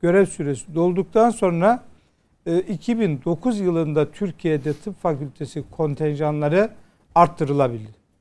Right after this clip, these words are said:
Bugün tıp fakültesi kontenjanları on altı bin dört yüz kırk sekiz. İki bin yirmi bir,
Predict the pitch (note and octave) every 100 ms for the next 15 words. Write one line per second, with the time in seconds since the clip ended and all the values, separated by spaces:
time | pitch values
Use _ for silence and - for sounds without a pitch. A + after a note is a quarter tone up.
0 | _ _ _ _ _ _ _ _ _ -
1 | B3 A#3 A3+ A3+ A3 - F#3+ D#3+ - D3+
2 | E3+ - F#3 F3+ F#3+ F3 E3+ E3 E3 F3+
3 | A#3 - G3+ G#3+ A3 - F3 E3+ - C#3+
4 | D3 C#3+ B2 G3 A3 G#3 - G#3 - E3
5 | - F3 D#3 D3+ - - _ _ _ _
6 | - C#3 D3 C#3 B2 C#3+ C3+ C3+ D#3 G3+